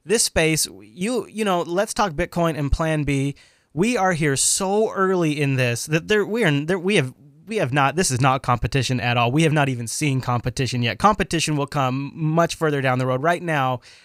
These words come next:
I say let's trade notes back and forth on this because I think once we figure this out, people will follow that model.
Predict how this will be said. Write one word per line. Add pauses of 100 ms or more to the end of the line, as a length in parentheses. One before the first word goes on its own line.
(180)
I
say
let's
trade
notes
back
and
forth
on
this
because
I
think
once
we
figure
this
out,
people
will
follow
that
model.